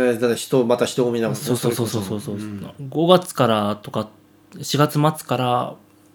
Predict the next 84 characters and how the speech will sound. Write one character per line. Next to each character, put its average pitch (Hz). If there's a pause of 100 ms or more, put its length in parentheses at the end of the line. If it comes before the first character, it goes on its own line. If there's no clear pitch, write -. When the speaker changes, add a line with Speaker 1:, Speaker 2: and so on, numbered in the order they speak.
(100)
Speaker 2:
あ 131
の、 110
始 120
め 120
ま 127
す -
っ -
て -
言 104
っ -
て 120
る 107
大 107
学 104
結 -
構 117
多 139
い 120
で 104
す -
け 107
ど、 98 (160)
Speaker 1:
う 120
ん。 104 (640)
Speaker 2:
そ -
も 123
そ -
も 202
そ -
れ 165
大 123
丈 143
夫 117
な 98
の？ 95
み 98
た -
い 135
な。 - (120)
む 170
し 196
ろ 127
こ -
れ 151
か 170
ら 165
増 170
え 165
て -
く 104
ん 101
じ 101
ゃ 101
な 107
い 101
の？ 98
み 98
た -
い 131
な 117 (580)
感 113
じ 117
に 147
も 139
見 113
え 117
ち 117
ゃ 98
う 95
ん 95
で、 92
ち -
ょ 127
っ - (100)
と -
わ 104
か 123
ん 139
な 127
い 98
で 92
す -
よ 98
ね。 92